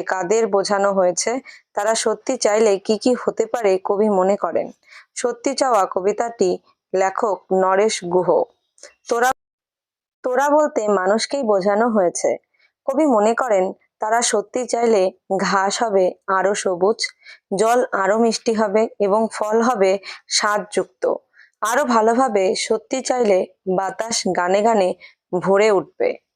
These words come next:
নেক্সট দেখো, ঘ নাম্বার প্রশ্ন, চৌপর দিনভর দেয় দূরপাল্লা, কবির নাম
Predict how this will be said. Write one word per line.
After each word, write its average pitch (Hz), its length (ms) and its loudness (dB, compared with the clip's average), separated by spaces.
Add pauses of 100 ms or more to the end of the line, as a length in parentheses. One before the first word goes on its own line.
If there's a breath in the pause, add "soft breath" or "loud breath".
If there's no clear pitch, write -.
(120)
নেক্সট 202 320 -2
দেখো, 175 260 0 (280)
ঘ 185 60 -4 (160)
নাম্বার 170 340 0
প্রশ্ন, - 320 -2 (1500)
চৌপর 277 420 0 (140)
দিনভর 226 520 4
দেয় 202 300 0
দূরপাল্লা, 196 720 2 (200)
কবির 240 340 0
নাম 202 180 2